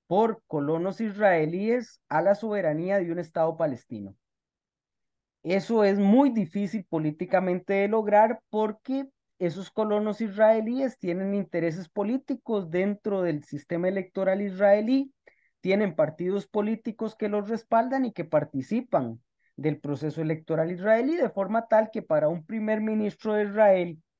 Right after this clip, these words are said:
el último que negoció seriamente esto, creo que fue Ehud Barak, quizá Olmer un poco, pero mucho menos que Barak,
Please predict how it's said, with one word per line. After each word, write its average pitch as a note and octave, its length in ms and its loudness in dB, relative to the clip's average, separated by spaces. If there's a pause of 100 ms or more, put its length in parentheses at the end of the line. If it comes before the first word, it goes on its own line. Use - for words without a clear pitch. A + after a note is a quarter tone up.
(320)
el D#3 220 -2
último G3 560 -2
que D#3 140 -2
negoció C#3+ 500 -2
seriamente F3 760 0
esto, G#3 300 -6
creo D#3 220 -6
que D#3+ 120 -8
fue E3+ 260 -2
Ehud D#3+ 240 -6
Barak, F3 440 2 (760)
quizá D3+ 300 0
Olmer F3 400 2
un F3 220 -6
poco, F#3+ 500 -4
pero C3+ 160 -8
mucho D#3+ 420 -2
menos F3+ 300 -4
que G3 120 -6
Barak, F#3+ 360 4